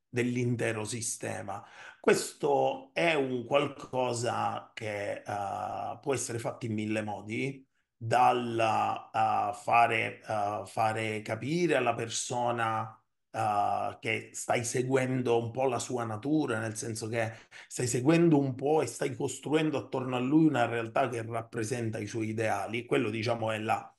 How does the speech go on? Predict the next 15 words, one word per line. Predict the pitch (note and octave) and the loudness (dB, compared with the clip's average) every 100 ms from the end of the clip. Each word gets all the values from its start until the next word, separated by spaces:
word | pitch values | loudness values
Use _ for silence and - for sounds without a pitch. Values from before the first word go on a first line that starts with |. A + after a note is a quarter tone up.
| _ _ - | _ _ 0
l'elemento | C#3+ C3+ C3+ C#3 C3 - | 2 4 4 2 0 0
più | D#3 | 2
astratto, | F3 - C#3+ C3 - F3 | 2 0 0 0 0 -4
ma | C4+ | -2
come | B3+ E3 | -4 -6
cose | - F3 A#2+ A#2 | -4 -4 -2 -2
molto | A2 A#2+ E3+ D3+ A2 | -2 2 2 0 -6
più | - C#3 D#3+ - - - - | -2 4 4 4 -6 -18 -2
quotidiane, | D#3 C#3 C3 D3 F#3+ E3+ A#2 | 2 2 4 6 6 4 2
quelle | B2+ B2+ | 0 -2
di | B2 C3 B2+ | -2 0 0
avere | C3 B2+ | 0 0
la | B2 | -2
possibilità | A#2+ A2+ B2+ C3 C3+ | -4 -8 -6 -6 -4
di | B2+ | -4